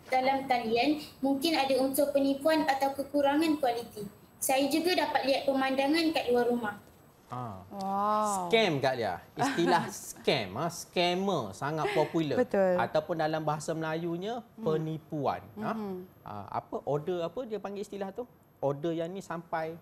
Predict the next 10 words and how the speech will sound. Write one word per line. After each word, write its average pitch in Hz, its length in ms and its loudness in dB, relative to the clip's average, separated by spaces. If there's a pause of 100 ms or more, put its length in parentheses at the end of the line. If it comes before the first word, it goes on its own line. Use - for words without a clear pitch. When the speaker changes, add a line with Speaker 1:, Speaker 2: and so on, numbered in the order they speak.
Speaker 3:
Lain. 202 420 2
Order 247 320 4
Speaker 2:
ha. 247 60 2
Speaker 3:
lain 277 180 4
sampai 247 320 0
Speaker 2:
Order 208 240 8
Speaker 3:
lain. - 120 6
Speaker 2:
lain 233 260 8
sampai 214 400 6
lain, 185 340 6